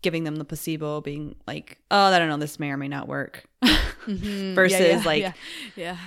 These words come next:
Speaker 1: we're like, "We feel very strongly about this working, and it has the
Speaker 2: Yeah.
Speaker 1: potential to do this and this and this,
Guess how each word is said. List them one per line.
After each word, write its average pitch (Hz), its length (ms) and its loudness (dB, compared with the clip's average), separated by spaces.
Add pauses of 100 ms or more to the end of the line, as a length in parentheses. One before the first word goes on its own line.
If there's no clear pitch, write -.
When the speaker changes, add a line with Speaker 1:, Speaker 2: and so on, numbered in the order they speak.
(160)
Speaker 1:
we're 165 720 2
like, 139 340 -4
"We 160 80 -10
feel 160 240 -6
very 147 160 -6
strongly 226 580 0
about 190 220 0
this - 180 -4
working, 170 760 -2
and 147 540 -6
it - 40 -8
has 160 160 -6
the - 80 -8
Speaker 2:
Yeah. 196 80 -8
Speaker 1:
potential 160 400 -4
to - 100 -12
do 151 140 -8
this 190 300 -2
and 160 100 -6
this 147 160 -10
and 156 160 -10
this, 190 680 -2